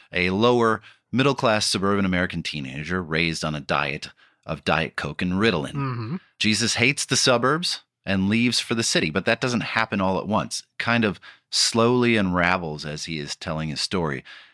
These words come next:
Speaker 1: And you hear what a crap and boring life he has. He sits around, he gets stoned. His mom and his bo-, mom's boyfriend are always gone, so he essentially could do whatever he wants, and that's usually nothing.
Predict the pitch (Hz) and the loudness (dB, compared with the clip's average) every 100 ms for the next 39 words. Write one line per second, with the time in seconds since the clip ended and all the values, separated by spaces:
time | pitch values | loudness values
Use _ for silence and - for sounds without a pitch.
0 | _ 87 82 82 78 117 110 95 98 92 | _ -4 0 0 0 0 2 2 0 0
1 | - 95 78 78 82 69 87 80 78 76 | 2 4 4 2 -4 -2 0 0 0 0
2 | 78 95 - 80 117 151 - - - - | 0 -2 -4 -2 -2 -2 -6 -10 -12 -20
3 | - - 85 - - 71 67 92 123 123 | -14 -4 0 0 0 0 2 2 2 -2
4 | _ - 69 - - - 95 107 110 104 | _ -12 -10 -4 0 4 4 4 2 -2
5 | - _ _ - - 78 78 82 73 - | -10 _ _ -10 -2 2 2 2 0 -2
6 | 78 78 87 87 87 - 90 92 107 98 | -4 -2 2 2 2 2 2 2 2 2
7 | 85 78 78 76 - 90 101 95 82 73 | 2 2 0 0 2 4 4 2 -2 -2
8 | - 95 90 82 76 85 73 80 95 85 | -2 -2 -2 -4 -4 -4 -2 0 2 0
9 | 73 69 82 107 - _ _ _ - 87 | 0 0 0 0 -4 _ _ _ 0 2
10 | 85 - 80 76 76 67 - 95 123 | 2 2 0 0 0 -2 0 2 2